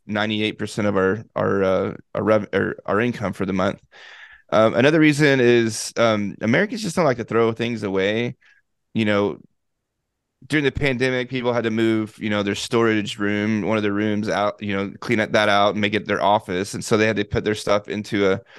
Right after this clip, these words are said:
storage, storage unit. That's kind of it, it, you know. So in a recession, people are making less money typically.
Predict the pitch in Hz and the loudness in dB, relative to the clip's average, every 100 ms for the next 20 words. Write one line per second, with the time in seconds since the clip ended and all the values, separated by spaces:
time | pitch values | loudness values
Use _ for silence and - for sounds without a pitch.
0 | - - _ - - 120 110 - - - | -20 -20 _ -4 2 2 2 -10 -12 -4
1 | 127 123 104 98 95 104 - - _ - | 2 4 2 0 0 -2 -6 -20 _ -4
2 | 123 - 175 165 - 135 - - 135 104 | -2 2 2 2 2 0 0 0 0 0
3 | 107 110 113 135 120 120 113 - 156 151 | -2 -2 -2 0 0 0 -2 0 0 0
4 | 139 143 123 117 120 127 113 107 - 107 | -2 -2 0 -2 -4 -2 -2 -2 -2 -2
5 | 110 101 120 110 92 90 95 117 | -2 -4 -4 -4 -4 -2 -2 -4